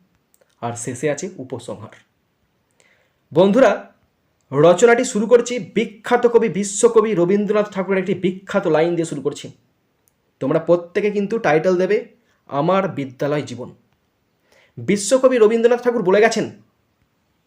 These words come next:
"শিক্ষার মূল উদ্দেশ্য মানুষ গড়া, শুধু পুঁথিগত বিদ্যা নয়।"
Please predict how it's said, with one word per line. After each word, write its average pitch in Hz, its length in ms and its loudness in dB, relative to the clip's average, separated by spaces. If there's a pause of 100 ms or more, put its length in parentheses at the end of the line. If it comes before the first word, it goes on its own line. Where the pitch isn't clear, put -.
(420)
"শিক্ষার 262 680 -2
মূল 220 280 0
উদ্দেশ্য 214 720 2
মানুষ 143 540 -4
গড়া, 120 340 -10 (680)
শুধু 175 680 -2
পুঁথিগত 185 520 -6
বিদ্যা 131 440 -8
নয়।" 113 180 -14